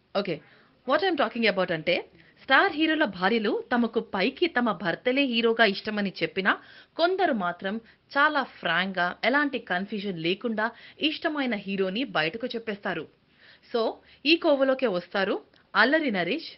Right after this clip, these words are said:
భార్య విరూప. So, చెన్నైలో పుట్టి పెరిగిన విరూపకి చిన్ననాటి నుండి అజిత్ అంటే చాలా ఇష్టమట.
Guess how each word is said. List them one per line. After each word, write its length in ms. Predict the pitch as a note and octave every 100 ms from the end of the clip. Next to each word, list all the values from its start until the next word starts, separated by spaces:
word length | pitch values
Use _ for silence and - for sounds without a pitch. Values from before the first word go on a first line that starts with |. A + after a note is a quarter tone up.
| _
భార్య 400 | E3+ D#3+ D#3 D#3 D3+ - _ -
విరూప. 360 | F#3+ A3 G#3 - - _ _ _ _ _ _ _ _ _ -
So, 80 | D4+ D4+
చెన్నైలో 380 | C#4+ D#4 E4 E4
పుట్టి 320 | B3+ B3 C#4
పెరిగిన 360 | C4 B3 B3 A3
విరూపకి 640 | E3 F3+ B3+ C4 B3 D4+ - - _ -
చిన్ననాటి 440 | E4 G4+ F#4 D4+
నుండి 260 | C4+ B3 C#4 -
అజిత్ 280 | F3+ C#4 C#4
అంటే 180 | C4 D4 D4
చాలా 440 | - E3+ F#3 C#4+ F4
ఇష్టమట. 440 | D4 - F#3+ D#3+